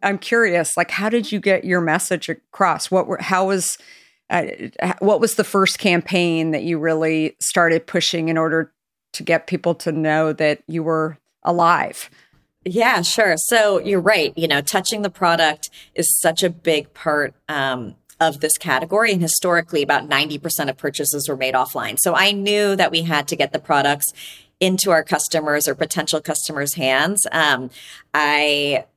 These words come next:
Speaker 2: did not stand and, and pass out sheets, but I did go to as many trunk <laughs> shows as possible and little events and parties and tried to set up tables and do this and that. Um, but really,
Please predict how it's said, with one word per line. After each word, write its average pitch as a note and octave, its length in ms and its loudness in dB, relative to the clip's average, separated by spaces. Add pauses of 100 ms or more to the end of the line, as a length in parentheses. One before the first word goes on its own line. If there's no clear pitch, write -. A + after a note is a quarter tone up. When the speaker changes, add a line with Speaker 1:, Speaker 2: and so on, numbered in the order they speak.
(640)
Speaker 2:
did F#3 220 -2
not F3 400 4
stand E3+ 440 0
and, D#3 360 -4
and E3 260 -4 (280)
pass F3 300 0
out E3 200 0
sheets, A#3 360 -2
but G3 120 2
I F#3 100 2
did F#3+ 320 0
go F#3 140 2
to F3+ 120 2
as F3+ 160 -2
many E3+ 300 -2
trunk F3 320 -4
<laughs> - 20 -4
shows - 460 0
as D#3+ 160 -4
possible F3+ 640 0
and C#3+ 160 -6
little D3+ 260 -4
events G#3 440 -2
and D#3+ 120 -2
parties F3 460 0
and D#3 140 -8
tried D#3+ 180 -2
to E3+ 80 -6
set D3+ 160 -2
up C#3 140 -6
tables G3 420 -2
and D3 180 -6 (320)
do A#3 140 -4
this G#3+ 220 0
and G3 120 0
that. F3+ 360 2
Um, D#3 420 0 (140)
but G3+ 200 2
really, G#3+ 380 2